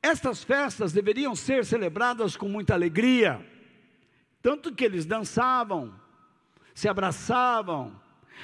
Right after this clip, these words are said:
liam salmos, eles celebravam com muita satisfação. Por isso que,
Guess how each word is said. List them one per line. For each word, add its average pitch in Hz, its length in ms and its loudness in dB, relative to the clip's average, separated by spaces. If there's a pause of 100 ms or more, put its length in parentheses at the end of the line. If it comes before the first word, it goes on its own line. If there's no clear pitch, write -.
liam 277 420 4
salmos, 233 1300 -2 (1300)
eles 339 380 2
celebravam 294 720 0
com 277 160 -4
muita 202 720 0
satisfação. 165 760 -2 (1700)
Por 294 180 2
isso 302 380 2
que, 190 520 0